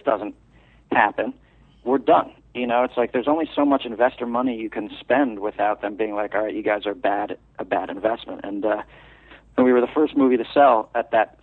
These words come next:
Sundance Film Festival, and we sold to Fox Searchlight, and they put, they put it on eighteen hundred screens, which was like, I mean,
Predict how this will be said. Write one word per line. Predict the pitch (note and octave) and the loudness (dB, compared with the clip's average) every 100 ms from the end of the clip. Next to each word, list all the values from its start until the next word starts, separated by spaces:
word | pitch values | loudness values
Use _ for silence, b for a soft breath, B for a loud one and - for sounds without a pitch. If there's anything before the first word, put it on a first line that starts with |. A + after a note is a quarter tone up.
| - | -4
Sundance | B2 A2+ G#2 | -2 -2 -2
Film | B2+ C3 | -4 0
Festival, | A2+ G#2 - G#2+ | 0 -2 -2 -2
and | G#2+ | -2
we | G2+ | -4
sold | A2+ A2 | -4 -4
to | - | 0
Fox | A2 - | 0 0
Searchlight, | - B2+ - G2+ | -4 -4 -4 -6
and | - | -6
they | |
put, | G#2+ - | -8 -2
they | A#2 | -2
put | - C3 | 0 2
it | |
on | A2+ A2 | 2 0
eighteen | A#2+ A#2+ | -6 -6
hundred | A2+ A2 - | -4 -6 -6
screens, | - B2 G#2+ | -4 -4 -4
which | G2 - | -4 -4
was | F#2+ | -2
like, | G2+ - - - b b b b b b _ - | -4 -4 -10 -20 b b b b b b _ 0
I | |
mean, | A#2 A2 G#2+ | 0 -2 -6